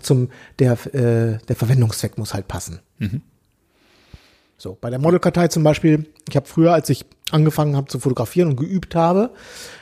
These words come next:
Speaker 1: da hab ich da versucht, nein, ich hab durchaus, doch durchaus einige Shootings gemacht über die Modelkartei, aber, ähm, bis zum Schluss war es so, dass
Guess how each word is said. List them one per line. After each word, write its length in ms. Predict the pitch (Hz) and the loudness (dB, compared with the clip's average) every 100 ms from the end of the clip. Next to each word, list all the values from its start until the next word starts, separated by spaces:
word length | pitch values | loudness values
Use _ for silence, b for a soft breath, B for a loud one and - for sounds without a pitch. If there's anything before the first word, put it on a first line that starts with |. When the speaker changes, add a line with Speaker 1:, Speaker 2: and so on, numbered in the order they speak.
| B | B
Speaker 1:
da 100 | 131 | 0
hab 80 | 135 | 2
ich 80 | |
da 220 | - 139 135 | 4 2 2
versucht, 640 | 143 123 143 247 - 196 202 | 2 2 2 0 -2 -12 -4
nein, 180 | 220 214 | -2 -2
ich 140 | 170 | -4
hab 200 | - _ | -6 _
durchaus, 440 | 180 180 151 - 165 | -2 4 4 2 -2
doch 280 | 151 - 180 | -4 -4 -4
durchaus 340 | 156 156 160 | 0 0 0
einige 280 | 165 170 156 | 0 2 0
Shootings 340 | - 156 135 | -2 -2 -2
gemacht 300 | - 160 - | 0 -2 -2
über 160 | - 185 | -4 -4
die 80 | 180 | 0
Modelkartei, 720 | 185 196 190 175 185 208 254 _ B B B B B | 0 0 -4 -4 0 0 -2 _ B B B B B
aber, 560 | 143 147 165 170 170 - | 0 4 4 4 0 0
ähm, 440 | 156 151 151 147 - 165 | 2 2 0 -4 -6 0
bis 220 | 147 165 | 0 0
zum 120 | 175 | -4
Schluss 300 | - 180 - | -4 -4 -2
war 140 | 175 151 | -2 -2
es 100 | - | -4
so, 240 | 165 165 | -6 -4
dass 260 | 156 - | -6 -8